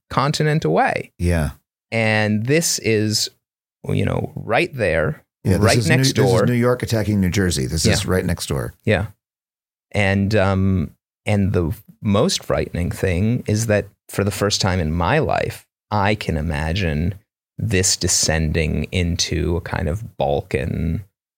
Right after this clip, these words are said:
Speaker 1: civil on civil conflict, because people are not just blaming innocent Gazans, they're blaming the Palestinian people as a whole. And there are Palestinians who are citizens of Israel.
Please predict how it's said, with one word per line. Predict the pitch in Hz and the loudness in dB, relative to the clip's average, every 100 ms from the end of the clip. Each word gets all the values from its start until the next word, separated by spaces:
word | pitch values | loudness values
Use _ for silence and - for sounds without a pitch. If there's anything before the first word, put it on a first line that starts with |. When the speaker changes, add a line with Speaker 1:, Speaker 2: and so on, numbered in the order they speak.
| _ _ | _ _
Speaker 1:
civil | - - 90 76 71 | -2 2 2 0 0
on | 71 78 | -2 -2
civil | - - - 76 - | -2 -2 -4 -4 -4
conflict, | - 160 190 - - - | -2 0 0 -2 -8 -8
because | - - - - - _ _ _ - | -10 -8 -4 -4 -6 _ _ _ -10
people | - 92 98 85 | -4 -2 0 2
are | 90 | 2
not | 87 - | 0 0
just | 110 113 | -2 -2
blaming | - 82 95 101 87 87 104 107 _ _ _ _ _ _ 208 | -2 0 2 2 2 0 -2 -4 _ _ _ _ _ _ 0
innocent | 104 - 82 80 | 2 2 -2 -2
Gazans, | 107 143 180 92 71 - | -2 0 -2 -6 -6 0
they're | 95 | 0
blaming | 98 98 101 98 98 98 98 98 _ _ _ _ - | 0 0 2 2 2 2 -2 -6 _ _ _ _ -4
the | 101 | -4
Palestinian | 95 - 101 104 - 104 107 101 | -2 -2 0 0 0 0 2 0
people | 92 110 120 - 107 104 | -2 -2 -2 0 0 0
as | 101 | 0
a | 110 | 0
whole. | 117 185 143 - - | 0 0 0 -4 -2
And | 95 | 0
there | 85 | 2
are | 80 | 0
Palestinians | - 92 98 98 104 104 107 | 0 0 2 2 2 2 0
who | 92 | 0
are | - | 0
citizens | - 95 110 95 90 | 2 2 2 0 0
of | 65 | 0
Israel. | 104 151 196 220 | 0 0 0 -2